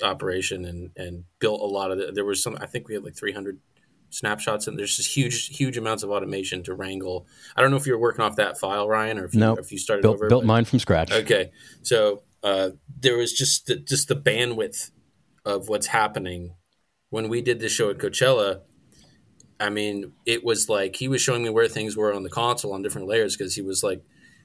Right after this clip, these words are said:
Speaker 1: "Once this fucking starts, I can't
Speaker 2: You can't find it.
Speaker 1: I can't have a casual thought."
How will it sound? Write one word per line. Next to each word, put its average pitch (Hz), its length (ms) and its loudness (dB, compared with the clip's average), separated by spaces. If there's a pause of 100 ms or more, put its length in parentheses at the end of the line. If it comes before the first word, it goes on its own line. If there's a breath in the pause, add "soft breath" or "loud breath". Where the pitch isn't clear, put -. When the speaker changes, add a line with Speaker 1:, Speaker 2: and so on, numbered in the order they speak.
(120 soft breath)
Speaker 1:
"Once 120 280 4
this - 200 2
fucking 131 380 0
starts, - 720 2 (120)
I 113 140 6
can't 117 400 0 (640)
Speaker 2:
You 98 120 2
can't 87 220 2
find 90 260 2
it. - 100 -10 (140)
Speaker 1:
I 110 100 6
can't 123 300 2
have 117 160 2
a 113 40 0
casual 110 500 0
thought." 95 380 -2